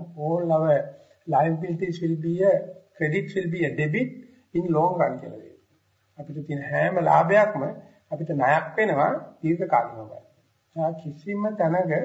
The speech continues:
හැකියාවල් පෙන්වන්න යන්නත් එපා. ගුණ, ගුණවත්කම් හපංකම් කියා පාණ්ඩ යන්නත් එපා. පුළුවන් තරම්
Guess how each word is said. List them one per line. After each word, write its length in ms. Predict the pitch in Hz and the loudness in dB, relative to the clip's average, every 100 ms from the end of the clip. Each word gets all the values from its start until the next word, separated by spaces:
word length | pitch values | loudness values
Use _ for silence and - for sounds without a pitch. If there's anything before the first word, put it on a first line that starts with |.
| - - _ _ _ - | -4 -16 _ _ _ -14
හැකියාවල් 500 | 143 185 165 170 190 | -8 -2 2 2 0
පෙන්වන්න 420 | 170 151 147 139 | -4 -2 -2 0
යන්නත් 360 | 131 127 120 127 | -2 -4 -8 -8
එපා. 240 | 123 135 - - _ _ _ | -4 -4 -4 -18 _ _ _
ගුණ, 140 | 156 151 | -4 -4
ගුණවත්කම් 640 | 156 165 147 160 160 160 156 | -2 -4 -2 -2 0 -2 -2
හපංකම් 460 | 147 147 143 160 170 | -2 -2 -2 -4 -4
කියා 240 | 170 151 | 2 2
පාණ්ඩ 300 | 151 143 139 | 2 -2 -4
යන්නත් 320 | 135 131 131 139 | -6 -8 -10 -8
එපා. 220 | 139 180 | -4 -4
පුළුවන් 680 | 175 151 151 175 175 180 190 | -4 -6 -4 0 0 2 2
තරම් 280 | 185 165 | 2 2